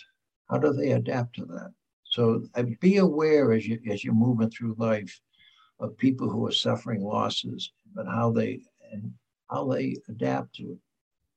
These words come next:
I often talk about people in their, in their writing their memoirs. You're gonna come to a s-, a very painful part of your life. And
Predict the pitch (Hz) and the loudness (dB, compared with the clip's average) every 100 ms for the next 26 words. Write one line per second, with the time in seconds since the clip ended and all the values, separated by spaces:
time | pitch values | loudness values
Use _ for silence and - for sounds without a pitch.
0 | - 156 160 165 160 120 135 117 120 110 | 0 2 2 2 -2 -2 -2 -2 -2 -2
1 | 117 - 131 123 117 113 110 107 104 - | -2 -2 -2 -2 0 2 2 -2 -4 -8
2 | - 101 104 101 104 - 113 117 113 110 | -12 -10 -8 -8 -10 -2 2 4 4 4
3 | 95 113 165 180 98 95 - - - - | 0 -2 2 2 0 -6 -10 -12 -20 -20
4 | _ _ _ _ 120 120 120 135 127 113 | _ _ _ _ -2 -2 0 0 0 0
5 | 135 135 123 113 113 - - - - 85 | 0 0 0 -2 -2 -4 -6 -12 -12 -10
6 | 110 131 123 117 - 135 123 117 113 - | -4 0 0 -2 -4 0 0 -2 -4 -4
7 | 107 98 95 95 104 127 123 92 - - | -4 -4 -6 -8 -4 -2 -2 -4 -8 -20
8 | _ _ _ _ _ _ _ _ _ _ | _ _ _ _ _ _ _ _ _ _
9 | _ _ _ _ 110 104 113 | _ _ _ _ -6 -6 -10